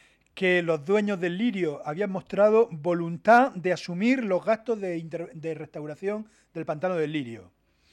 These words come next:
Los propietarios del pantano del Lirio es Tuscola Port S L. Busquen ustedes en el registro de la mercantil de Barcelona qué es Tuscola Port, coma, S L.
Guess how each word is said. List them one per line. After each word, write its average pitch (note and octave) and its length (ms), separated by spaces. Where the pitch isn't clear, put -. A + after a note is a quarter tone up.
Los E3 380
propietarios G#3 720
del F3 340
pantano E3+ 420
del F3 100
Lirio F#3 320
es - 240
Tuscola B3 760
Port D#3 440
S D3 280
L. A2+ 180
Busquen A3+ 400
ustedes G#3+ 840
en D3 100
el D3 100
registro F#3 420
de F3+ 80
la E3+ 80
mercantil D#3+ 400
de D#3+ 100
Barcelona E3+ 600
qué G#3 300
es - 240
Tuscola A3 840
Port, G#3 380
coma, G3 400
S D3 280
L. G#2 260